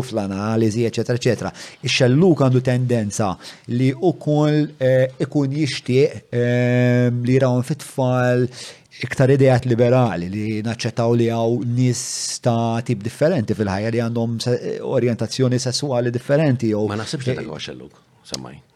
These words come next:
Speaker 2: Dak
Speaker 1: Eh,
Speaker 2: huwa l-progressiv liberali, semmaj, mhux ix-xelluk.
Speaker 1: Eh, ma
Speaker 2: Per se.
Speaker 1: ġeneralment ikunu fis-sens, inti l-min tara jekk kampanja li jom, l-iktar nis li għadhom, eh, jgħidu li huma xellugin.
Speaker 2: Ejn nibdew
Speaker 1: Per eżempju,
Speaker 2: fl-edukazzjoni.
Speaker 1: graffiti.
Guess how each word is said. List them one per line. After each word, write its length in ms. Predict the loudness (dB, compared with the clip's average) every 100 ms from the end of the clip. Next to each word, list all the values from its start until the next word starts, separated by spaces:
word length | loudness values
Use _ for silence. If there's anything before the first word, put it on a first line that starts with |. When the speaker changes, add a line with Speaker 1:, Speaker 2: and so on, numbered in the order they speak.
| _
Speaker 2:
Dak 140 | -10 -6
Speaker 1:
Eh, 60 | -4
Speaker 2:
huwa 140 | -2
l-progressiv 640 | -2 -2 -4 -10 -8 -10 -10 -10
liberali, 400 | -6 -4 -6 -10 _ -10
semmaj, 320 | -10 -10 -14 -18 -10
mhux 160 | -8
ix-xelluk. 300 | -8 -6 0
Speaker 1:
Eh, 80 | 2
ma 160 | 4 2
Speaker 2:
Per 160 | 2
se. 80 | 2
Speaker 1:
ġeneralment 380 | 2 2 2 0 0
ikunu 240 | 2 4 4 4 4 4 2 0 -6
fis-sens, 560 | -6 -6 -2 0 -2 -6 -6
inti 160 | -2 -2
l-min 240 | -2 0
tara 240 | 0 2
jekk 160 | 2 0
kampanja 460 | -4 -2 -2 0 -2
li 80 | -4
jom, 160 | -2
l-iktar 320 | -2 -2 -2 -2
nis 200 | -4 -2
li 300 | 0 0 -2
għadhom, 560 | -4 -2 2 0 -2 -6
eh, 320 | -10 -10 -8 -4
jgħidu 460 | -2 0 2 2
li 0 | 2
huma 160 | 0 -2
xellugin. 560 | -2 -2 0 -2 -4
Speaker 2:
Ejn 140 | -2 0
nibdew 60 | 2
Speaker 1:
Per 100 | 2
eżempju, 160 | 2
Speaker 2:
fl-edukazzjoni. 460 | 2 4 2 0 0
Speaker 1:
graffiti. 460 | 2 2 4 4